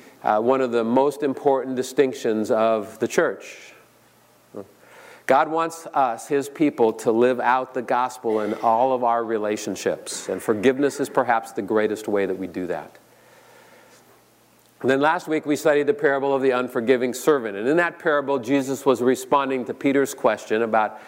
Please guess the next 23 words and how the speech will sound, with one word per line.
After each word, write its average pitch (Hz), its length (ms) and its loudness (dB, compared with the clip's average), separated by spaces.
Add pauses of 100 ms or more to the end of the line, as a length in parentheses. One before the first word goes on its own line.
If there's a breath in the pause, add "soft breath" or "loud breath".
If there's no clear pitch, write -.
(280 loud breath)
how 151 200 2
often 151 420 -2
to 139 60 -4
forgive 127 380 0
someone. 117 280 0
Remember, 120 360 2
he 120 160 0
said, 110 460 -2
"Should - 160 2
I 117 100 2
forgive 123 380 -2
someone 123 260 0
up 123 160 -2
to 120 80 -4
seven 123 380 0
times?" 101 320 -6
He 104 80 -2
thought 107 220 0
he 107 60 -4
was 104 140 -6
being 101 220 -2
very 98 160 0
generous. 104 560 -2